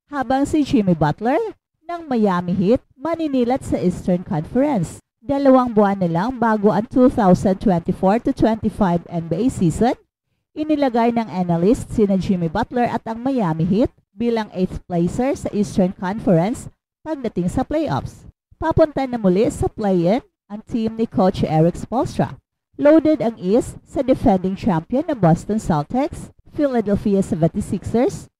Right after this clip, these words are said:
New York Knicks, Indiana Pacers, Milwaukee Bucks, Cleveland Cavaliers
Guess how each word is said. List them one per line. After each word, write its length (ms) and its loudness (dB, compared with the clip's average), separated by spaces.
New 160 0
York 320 4
Knicks, 400 -8
Indiana 400 -2
Pacers, 720 -2
Milwaukee 480 2
Bucks, 640 -4
Cleveland 560 -2
Cavaliers 800 0